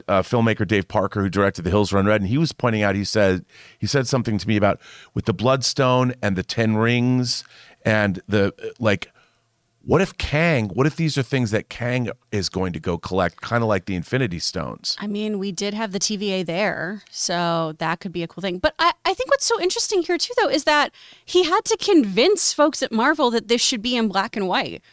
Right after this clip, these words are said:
Speaker 2: which when you watch it seems like such a no-brainer because of what it's trying to pay tribute to, because of those cigarette burns telling you it's time to change the reel. I mean,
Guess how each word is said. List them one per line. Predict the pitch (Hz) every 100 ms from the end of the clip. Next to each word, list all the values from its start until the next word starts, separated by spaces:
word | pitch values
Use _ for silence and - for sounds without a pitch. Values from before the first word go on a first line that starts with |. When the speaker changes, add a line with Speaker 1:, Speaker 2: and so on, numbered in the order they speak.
| _
Speaker 2:
which | 254 285
when | 285 302
you | 302
watch | 214 277 -
it | 330
seems | - - 254 311
like | 302 -
such | 233 -
a | 233
no-brainer | 202 196 175 208 285 196 123 - - -
because | 233 - 320 349
of | 214
what | 208
it's | 170 -
trying | - 180 170 175
to | - 175
pay | 165 180
tribute | 175 - 175 - -
to, | - - - - -
because | 247 - 349 330
of | 254
those | 240 196
cigarette | - 233 220 214 -
burns | 208 190 185
telling | - 214 208
you | 214
it's | 214 -
time | - 190 214
to |
change | 185 220 190 175
the | 180
reel. | 185 143
I | 214
mean, | 247